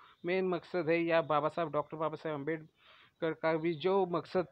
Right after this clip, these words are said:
था आरक्षण का वो लागू हो जाएगा। नहीं तो अभी क्या हो रहा है, अगर एससी के लिए किसी जगह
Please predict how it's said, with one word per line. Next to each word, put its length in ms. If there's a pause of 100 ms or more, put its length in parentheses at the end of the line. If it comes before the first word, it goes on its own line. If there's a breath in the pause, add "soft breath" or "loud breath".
था 80
आरक्षण 480
का 120
वो 220
लागू 340
हो 120
जाएगा। 380
नहीं 220
तो 180
अभी 200
क्या 180
हो 140
रहा 140
है, 200 (580 loud breath)
अगर 360
एससी 380
के 140
लिए 300
किसी 360
जगह 340